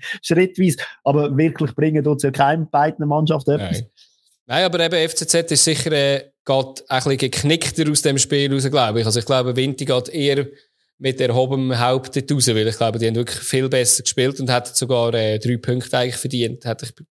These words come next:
Speaker 2: gesagt. Und, äh, der F C Z, der grosse F C Z,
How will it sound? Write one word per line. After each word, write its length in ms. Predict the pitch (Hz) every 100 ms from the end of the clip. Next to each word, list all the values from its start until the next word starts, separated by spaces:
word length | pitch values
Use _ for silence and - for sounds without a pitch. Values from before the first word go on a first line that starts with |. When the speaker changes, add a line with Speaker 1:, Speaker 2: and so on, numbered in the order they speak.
| _
Speaker 2:
gesagt. 320 | - 135 104 117
Und, 180 | 107
äh, 200 | 110 104
der 140 | 104 113
F 100 | 117
C 120 | -
Z, 200 | - 139
der 60 | 127
grosse 420 | 120 139 170 -
F 140 | 143 -
C 140 | 143
Z, 420 | - 131 113 117